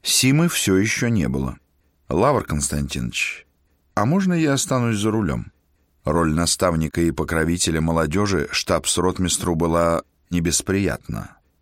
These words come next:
«Будет ещё эффектней, если вас доставит личный шофер». Да, это и в самом деле было гораздо лучше. «Невеста?» спросил князь.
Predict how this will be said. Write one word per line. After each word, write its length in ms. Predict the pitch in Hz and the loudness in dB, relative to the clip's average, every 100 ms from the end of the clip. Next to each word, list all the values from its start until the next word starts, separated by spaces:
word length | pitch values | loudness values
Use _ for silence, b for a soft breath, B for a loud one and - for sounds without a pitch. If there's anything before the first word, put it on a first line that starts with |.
| _ _ | _ _
«Будет 400 | 76 85 90 80 | -2 0 2 0
ещё 360 | 82 76 - 92 104 | -2 -2 0 2 2
эффектней, 540 | 92 107 - 110 113 | 2 0 0 2 2
если 400 | 107 87 80 80 | 2 2 0 0
вас 280 | 76 82 92 | 2 2 2
доставит 680 | 85 92 - 95 92 - - | 2 0 2 2 2 0 -4
личный 600 | 80 78 71 - 82 80 - b | -2 0 0 0 0 -2 -6 b
шофер». 600 | - 85 73 82 71 - _ _ _ _ _ _ _ _ - | -2 -2 0 0 -2 -4 _ _ _ _ _ _ _ _ -8
Да, 520 | 67 98 113 127 123 | 0 2 6 6 6
это 200 | 147 - | 6 4
и 80 | 104 | 2
в 60 | |
самом 360 | - 135 120 120 | 2 4 4 2
деле 220 | 117 131 | 4 2
было 220 | 120 123 | 2 2
гораздо 380 | 117 110 95 95 | 2 4 2 2
лучше. 420 | 98 78 - 78 - _ _ _ _ _ | 0 0 -2 -4 -6 _ _ _ _ _
«Невеста?» 720 | 73 92 98 156 170 131 76 69 _ _ | 0 2 4 4 4 2 0 -2 _ _
спросил 460 | - - 78 - 69 | -8 -4 -4 -2 -4
князь. 460 | - 53 50 - | -6 -8 -8 -12